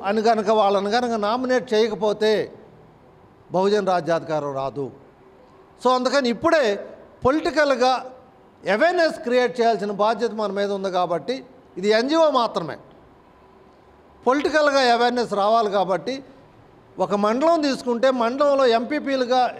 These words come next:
ఎంపీటీసీలుగా ఎవరిని మనం నామినేట్ చేస్తామనేది,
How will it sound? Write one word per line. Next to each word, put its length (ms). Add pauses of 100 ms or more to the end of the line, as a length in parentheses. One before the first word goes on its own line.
ఎంపీటీసీలుగా 920
ఎవరిని 340
మనం 260
నామినేట్ 440
చేస్తామనేది, 720